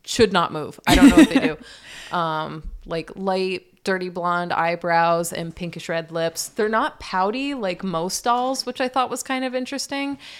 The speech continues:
Speaker 1: And I kind of feel like maybe she was made in the seventies or the eighties, the way that she's stylized, and she's made with plastic, not porcelain or
Speaker 2: Yeah.
Speaker 1: composition materials or whatever.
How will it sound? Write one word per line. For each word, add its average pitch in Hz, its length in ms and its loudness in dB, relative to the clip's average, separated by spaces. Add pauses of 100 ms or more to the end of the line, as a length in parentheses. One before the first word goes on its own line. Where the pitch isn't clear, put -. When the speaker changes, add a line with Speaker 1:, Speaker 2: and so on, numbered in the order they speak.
(140)
Speaker 1:
And 202 180 -2
I 180 120 -4
kind 233 360 -4
of 349 80 -4
feel 294 220 -4
like 247 160 0
maybe 196 300 0
she 208 160 -2
was 196 120 2
made 180 220 -2
in 180 100 0
the 170 100 -2
seventies 165 520 -4
or 156 80 -8
the - 180 -12
eighties, - 580 -8 (420)
the 196 100 2
way 180 240 2
that 165 180 -2
she's 175 280 -6
stylized, 156 720 0
and 196 100 -6
she's 190 180 -8
made 170 180 -6
with 170 160 -8
plastic, - 580 -4
not 165 200 -6 (100)
porcelain 160 680 0
or - 40 4
Speaker 2:
Yeah. 160 440 6
Speaker 1:
composition 170 640 -2
materials 165 560 -2
or 160 80 -4
whatever. 160 520 -4